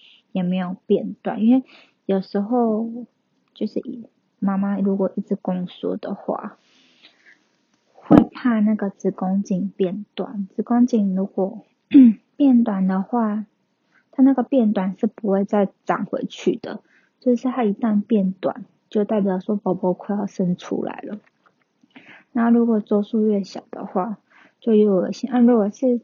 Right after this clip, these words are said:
足月，它如果变短，其实就没差，就让它，让宝宝生出来。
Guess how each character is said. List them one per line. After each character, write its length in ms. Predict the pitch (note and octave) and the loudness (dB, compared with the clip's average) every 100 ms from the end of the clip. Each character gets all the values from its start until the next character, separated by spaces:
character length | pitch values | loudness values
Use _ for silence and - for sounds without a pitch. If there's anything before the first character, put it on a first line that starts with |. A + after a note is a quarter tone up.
| _ | _
足 320 | - G#3 A3+ | 2 2 4
月， 260 | C4 A#3+ A3+ | 2 0 -2
它 240 | - A#3 | -4 0
如 160 | A3+ A3 | 2 2
果 140 | G3+ | 0
变 300 | F#3 A3 F#3+ | 0 0 2
短， 240 | F#3+ F#3 F3+ | 0 -4 -4
其 160 | G3 | -4
实 160 | F#3+ F#3+ | -2 -2
就 160 | G3+ F#3 | 0 0
没 240 | F3+ A3+ | -2 -6
差， 240 | - - A3 | -10 -12 -4
就 160 | G3+ | -2
让 240 | G3 F#3+ F3+ | 0 0 -4
它， 240 | - G3 _ _ _ | -6 -8 _ _ _
让 160 | G#3 F#3+ | -4 -2
宝 100 | - | -4
宝 160 | F3+ | -6
生 300 | G3+ - F#3 | -6 -6 -6
出 260 | G3+ - - | -6 -8 -10
来。 240 | - A#3+ | -10 -14